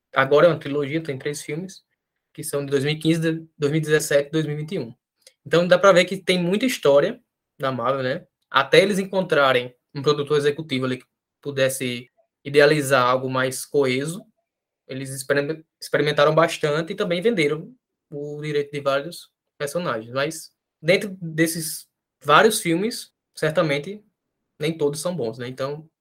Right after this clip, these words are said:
agora a gente vai discutir qual desses são ruins. E tem que ser ruim que dói mesmo, viu? Porque não basta ser só, "Ah,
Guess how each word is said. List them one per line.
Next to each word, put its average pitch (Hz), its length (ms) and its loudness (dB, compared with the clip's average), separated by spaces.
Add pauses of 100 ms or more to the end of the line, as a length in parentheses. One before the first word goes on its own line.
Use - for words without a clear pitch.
(220)
agora 135 240 0
a 131 40 2
gente 143 80 -4
vai 139 80 -2
discutir 160 640 -6 (340)
qual 233 240 4
desses 170 560 0
são 180 320 -4 (300)
ruins. 156 600 0 (340)
E 196 160 -10 (120)
tem 220 100 -6
que 220 60 -10
ser 226 120 4
ruim 202 200 0
que 262 100 -2
dói 151 220 2
mesmo, 120 280 -8
viu? 143 140 -10
Porque 156 540 -10 (400)
não 147 100 -10
basta 151 220 0
ser 151 100 -2
só, 160 240 2
"Ah, 170 500 -2